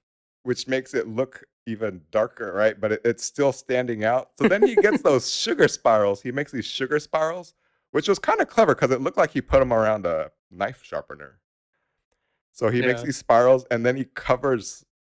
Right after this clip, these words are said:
Speaker 1: the top of it with that, <laughs> right?
Speaker 2: And that,
Speaker 1: So
Speaker 2: I think that works. Yeah.
Speaker 1: so several attempts to try to cover up the, the, uh,
Speaker 2: <laughs>
Speaker 1: error.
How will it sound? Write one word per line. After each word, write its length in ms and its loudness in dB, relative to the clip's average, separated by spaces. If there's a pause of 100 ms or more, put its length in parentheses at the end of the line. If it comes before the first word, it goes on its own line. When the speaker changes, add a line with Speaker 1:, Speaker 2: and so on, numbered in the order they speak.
Speaker 1:
the 120 -18
top 380 -4
of 120 -14
it 220 -4
with 160 -16 (200)
that, 360 -2 (300)
<laughs> 720 0
right? 240 4
Speaker 2:
And 180 -8
that, 140 0
Speaker 1:
So 100 6
Speaker 2:
I 60 2
think 140 -2
that 180 0
works. 500 -6
Yeah. 140 -6
Speaker 1:
so 200 0
several 400 4
attempts 380 2
to 100 -10
try 180 0
to 100 0
cover 440 0
up 240 -6
the, 380 -10 (460)
the, 360 -16
uh, 80 0 (320)
Speaker 2:
<laughs> 600 -12
Speaker 1:
error. 380 -2